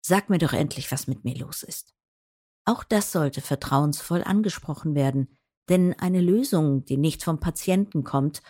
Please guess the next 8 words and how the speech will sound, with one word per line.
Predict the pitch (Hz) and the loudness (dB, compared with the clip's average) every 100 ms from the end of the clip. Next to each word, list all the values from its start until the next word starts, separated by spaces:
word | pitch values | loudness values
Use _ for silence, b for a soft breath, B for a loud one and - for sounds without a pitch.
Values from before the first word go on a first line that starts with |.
| b b _ | b b _
und | 160 151 | 0 0
für | - 170 | 0 -2
ihn | - 175 | 0 2
nicht | 180 175 - | 2 0 -6
stimmig | - 269 311 160 - | -6 -4 -2 -2 0
ist, | 151 220 - - b b _ | 0 0 -6 -18 b b _
kann | - 262 277 | 0 2 2
ihm | 262 262 269 | 0 0 0